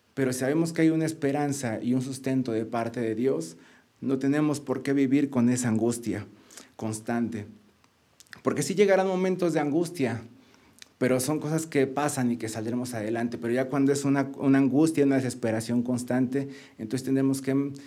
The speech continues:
meditar fuertemente en eso y saber que, que probablemente hay algo ahí mal en nuestro corazón. A veces ahorita por el, que el, eh, que el covid y, y, y sé que ya se, ya, eh, si me voy a morir y qué va a pasar conmigo, y vivimos angustiados.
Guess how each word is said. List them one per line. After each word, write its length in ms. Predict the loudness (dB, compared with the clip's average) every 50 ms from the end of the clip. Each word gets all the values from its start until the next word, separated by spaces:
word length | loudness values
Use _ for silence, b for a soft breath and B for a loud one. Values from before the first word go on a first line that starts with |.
| B B B B
meditar 500 | -2 0 2 2 2 2 2 0 0 0
fuertemente 680 | 0 -2 -2 -2 0 0 0 0 0 0 0 0 0 0
en 100 | 0 0
eso 240 | 0 0 -2 -2
y 80 | -4 -4
saber 380 | -2 -2 2 4 4 2 4 4
que, 260 | 4 4 4 2 -2 B B B B B B B B B B _ -10 -10
que 80 | -6
probablemente 480 | -2 2 2 4 4 4 4 2 2 2
hay 80 | 2
algo 240 | 2 2 2 2 2
ahí 140 | 4 4 4
mal 220 | 4 4 4 2
en 100 | 2 2
nuestro 280 | 0 0 -2 -6 -8 -6
corazón. 600 | -4 -4 -4 -4 -4 -4 -4 -4 -4 -6 -8 -10 -16 -20 -20 _ _ _ _ _ _ _ _ _ _ _ _ _ _ _ _ _ _ b b b b b b _
A 140 | -2 0 2
veces 200 | 2 2 4 4
ahorita 460 | 4 4 4 4 4 4 4 2 2
por 160 | 2 2 4
el, 200 | 2 2 0 -2
que 120 | -2 0 0
el, 180 | 0 0 0 -2
eh, 480 | 0 0 2 2 2 2 0 0 -2 -2
que 80 | -2
el 120 | -2 -2 -2
covid 520 | -2 0 2 4 4 4 4 4 4 4
y, 320 | 2 2 2 -2 -6 -8 -12 -14 -6 -4
y, 140 | -2 -2
y 260 | 0 0 0 -2 -2 -2
sé 160 | -2 -2 0
que 120 | 0 2
ya 140 | 2 2 2
se, 300 | 2 2 2 2 2 4
ya, 240 | 4 4 4 4 4
eh, 360 | 2 0 -2 -2 -2 -2 -2
si 140 | 0 0 2
me 100 | 2 2
voy 160 | 4 4 4
a 60 | 4
morir 460 | 4 2 2 2 4 6 6 6 6
y 40 | 4
qué 120 | 2 2 0
va 80 | 0
a 60 | 0
pasar 280 | 0 -4 -4 -6 -6 -6
conmigo, 540 | -4 -2 0 0 4 4 4 4 4 4 4
y 100 | 2 2
vivimos 380 | 0 0 0 -2 -2 -2 -4
angustiados. 1040 | -4 -4 -4 -6 -8 -10 -8 -4 -2 0 2 2 4 4 2 2 0 -2 -4 -8